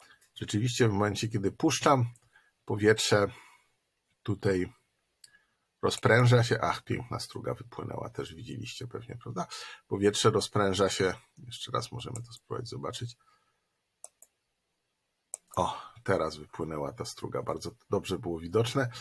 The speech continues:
Y, powietrze rozpręża się, wypycha tą zabarwioną wodę z nurka i nurek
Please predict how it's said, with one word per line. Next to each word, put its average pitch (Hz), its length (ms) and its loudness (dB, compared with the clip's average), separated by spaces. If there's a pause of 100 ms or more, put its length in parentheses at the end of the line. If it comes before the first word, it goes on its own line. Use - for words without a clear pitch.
(760)
Y, 98 200 8
powietrze 120 380 6
rozpręża 127 540 6
się, 120 140 8
wypycha 113 640 6
tą 95 180 0
zabarwioną 90 680 2 (380)
wodę 85 340 -2
z 76 60 -8
nurka 98 400 -2 (580)
i 113 160 0
nurek 87 560 2